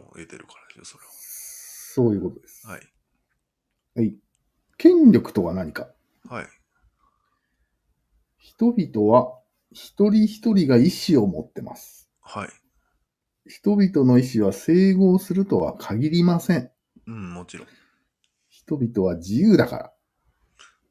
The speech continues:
Speaker 1: 自由だから。
Speaker 2: 体を持ってるから自由だ。
Speaker 1: うん。
Speaker 2: 好き勝手やります。
Speaker 1: うんうん。
Speaker 2: このような人々の意志が整合的に配列する場合、
Speaker 1: はい。
Speaker 2: ここに働いているのが権力です。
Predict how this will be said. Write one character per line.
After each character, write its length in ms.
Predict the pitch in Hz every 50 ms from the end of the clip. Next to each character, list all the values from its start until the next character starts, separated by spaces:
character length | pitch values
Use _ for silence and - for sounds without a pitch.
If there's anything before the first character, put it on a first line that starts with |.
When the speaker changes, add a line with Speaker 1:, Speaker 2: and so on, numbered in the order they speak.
| _ _ _
Speaker 1:
自 240 | 113 113 110 113 131 151 175 202
由 60 | 247
だ 60 | 302
か 60 | - 139
ら。 60 | 139
Speaker 2:
体 420 | 165 180 190 196 208 208 214 214
を 100 | 220 220
持 260 | 214 214 240 277 -
っ 40 | - - -
て 80 | - 185 151
る 100 | 120 104
か 140 | - 104
ら 120 | 95 85 80
自 200 | 76 76 92 101
由 220 | 107 107 104 87
だ。 220 | - - - _ _ _ _ _ _ _ _ _ _
Speaker 1:
う 80 | 127 127
ん。 20 |
Speaker 2:
好 60 | 117 98 87 80 73 - _ _ _ _ _ _ _ _ _ _ - - - -
き 120 | - 247
勝 220 | 247 - 185 127 127
手 100 | - 175
や 80 | 147
り 100 | 131 127
ま 120 | - 123 -
す。 300 | - - - - _ _ _ _ _ _
Speaker 1:
う 40 | 135
ん 40 | 131
う 20 |
ん。 60 | 101 - 73 85 78 65 _ _ - 127 143
Speaker 2:
こ 60 | 160
の 80 | 180
よ 140 | 202 214 214
う 40 | 202
な 100 | 190 180
人 200 | - - 220 214
々 200 | 196 190 180 170
の 120 | 151 139
意 80 | 143 165
志 200 | - - - 117
が 280 | 120 131 123 107 - -
整 460 | - - - 165 175 196 208 220 220
合 260 | 214 214 214 214 208
的 220 | 202 214 202 -
に 120 | 190 190 185
配 380 | - - 170 165 196 220 214
列 280 | 208 220 214 214 - -
す 160 | - - 202
る 120 | 190 196 180
場 300 | 170 180 180 190 190 185
合、 0 |
Speaker 1:
は 80 | 180
い。 180 | 180 180 - - _ _ _ _ _ _ _ _ _ _ _ _ - 127 131 - _ _ _ _ _ _ _ _ _ _ _ _ _ _ _ _ _ _ _ _ _ _ _ _ _
Speaker 2:
こ 80 | - _
こ 60 | - 175
に 120 | 175 160
働 440 | 156 147 135 131 147 139 147 143 143
い 60 | 143
て 60 | 151
い 40 | 151
る 60 | 147
の 60 | 156
が 120 | 170 185 175
権 220 | - 127 101 87
力 180 | 80 69 - -
で 80 | - -
す。 440 | - - - - - - - -